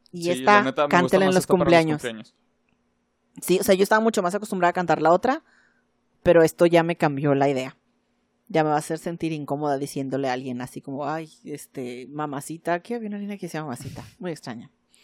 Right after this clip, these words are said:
Speaker 1: O mi versión favorita puede ser la de Cepillín, solo porque antes, este, dice lo de, "¿cuántos cumple? ¿Siete machete? ¿Ocho pinocho?". Esa parte me gusta mucho.
Speaker 2: Yo odio esa versión.
Speaker 1: Pero la letra,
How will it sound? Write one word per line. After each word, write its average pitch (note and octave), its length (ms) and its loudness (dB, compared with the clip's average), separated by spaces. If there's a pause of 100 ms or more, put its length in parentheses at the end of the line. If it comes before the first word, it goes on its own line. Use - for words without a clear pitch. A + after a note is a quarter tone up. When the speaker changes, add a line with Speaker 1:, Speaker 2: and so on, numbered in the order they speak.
(520)
Speaker 1:
O A#3 180 6
mi A#3 120 4
versión F#3 320 2
favorita G3 500 2 (240)
puede F#3+ 220 6
ser G3+ 260 2
la F3 140 6
de E3+ 80 4
Cepillín, F#3 580 -2
solo F#3 280 4
porque F#3 420 -2
antes, E3 520 -6 (680)
este, D#3+ 560 -8
dice F3+ 280 -4
lo F#3 100 2
de, F3 100 -2
"¿cuántos D#4+ 320 0
cumple? A#3+ 380 0
¿Siete D4 320 2
machete? C#4+ 560 0 (300)
¿Ocho F4+ 260 2
pinocho?". C#4 520 0 (540)
Esa - 280 -14
parte G#3+ 280 -6
me D#3+ 180 -10
gusta - 360 -12 (160)
mucho. C3+ 120 -16
Speaker 2:
Yo B2+ 120 -14 (160)
odio B2+ 340 -10
esa B2+ 180 -8
versión. B2 520 -10
Speaker 1:
Pero C4 220 8
la A3 120 4
letra, G#3 540 4